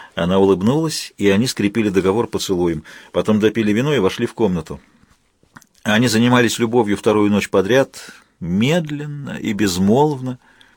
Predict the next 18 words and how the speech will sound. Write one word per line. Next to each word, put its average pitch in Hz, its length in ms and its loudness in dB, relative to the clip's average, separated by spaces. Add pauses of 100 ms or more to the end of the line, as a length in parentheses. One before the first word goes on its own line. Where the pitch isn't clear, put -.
(440)
не 101 160 2
так, 104 260 -2
как 85 200 -10
в - 60 -14
самый 92 280 -2
первый 117 400 0
раз 104 180 -2
в 98 60 -4
Лас-Вегасе. 98 640 0 (880)
В - 80 -20
какой-то 120 300 0
момент 123 360 0
Босх 113 380 -2
открыл 113 340 0
глаза, 113 360 0
посмотрел 110 460 -2
на 104 120 0
Рэйчел 123 460 -2